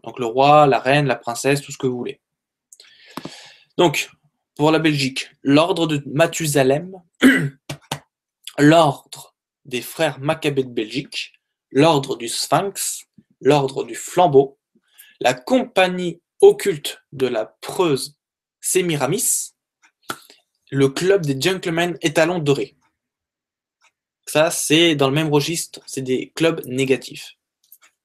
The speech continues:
Au Mexique, bah oui, parce que mine de rien, je suis allé au Mexique.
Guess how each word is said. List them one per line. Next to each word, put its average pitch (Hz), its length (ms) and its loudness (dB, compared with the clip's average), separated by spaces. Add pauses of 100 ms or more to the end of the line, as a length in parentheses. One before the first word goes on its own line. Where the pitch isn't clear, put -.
(720)
Au 185 100 6
Mexique, 202 500 2
bah 127 80 2
oui, 175 120 2
parce - 160 -6
que 127 80 -6
mine 123 180 -10
de 117 60 -8
rien, 139 180 -2
je 143 80 -6
suis - 80 -6
allé 113 100 -6
au 113 60 -8
Mexique. 190 480 -6